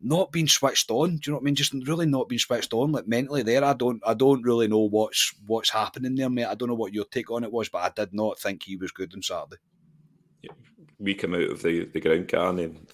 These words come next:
Speaker 2: he was the one guy, along with another guy we'll talk about, but he was one that we're,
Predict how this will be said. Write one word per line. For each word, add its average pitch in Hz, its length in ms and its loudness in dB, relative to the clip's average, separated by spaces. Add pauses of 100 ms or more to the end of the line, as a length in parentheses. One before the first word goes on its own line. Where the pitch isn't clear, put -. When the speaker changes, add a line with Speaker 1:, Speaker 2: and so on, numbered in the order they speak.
(360)
Speaker 2:
he 90 100 -6
was 87 140 -2
the 82 80 -2
one 85 160 -2
guy, 87 320 2 (300)
along 87 260 2
with 82 100 -2
another 85 160 2
guy 90 180 4
we'll 87 120 2
talk 87 260 -2
about, 85 300 2
but 82 80 0
he 90 160 -4
was 80 180 -2
one 87 160 6
that 87 160 0
we're, 85 120 -2